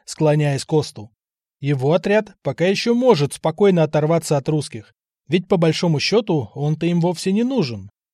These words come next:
А если представить себе бой с этим наглым русским трио? Почти линкорное бронирование русских не по зубам среднему калибру мелких крейсеров японцев. А вот одного русского восьмидюймового снаряда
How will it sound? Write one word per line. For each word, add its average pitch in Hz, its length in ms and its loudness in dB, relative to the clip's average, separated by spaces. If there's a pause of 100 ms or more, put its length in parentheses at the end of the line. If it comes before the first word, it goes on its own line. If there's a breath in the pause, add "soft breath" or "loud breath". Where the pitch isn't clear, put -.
(280)
А 143 100 0
если 156 280 2
представить 143 640 0
себе 139 260 -2
бой 147 360 4
с - 100 -2
этим 165 260 2
наглым 143 380 0
русским 131 360 -6
трио? 113 440 -10 (560)
Почти 147 340 0
линкорное 170 580 4
бронирование 156 720 4
русских 156 460 0
не 151 140 -2
по 170 140 0
зубам 190 360 4
среднему 147 500 0
калибру 147 580 0 (180 soft breath)
мелких 170 420 0
крейсеров 156 560 0
японцев. 151 600 -6 (460)
А 151 140 4
вот 190 180 4
одного 226 380 2
русского 214 440 0
восьмидюймового 175 1000 2
снаряда 208 580 0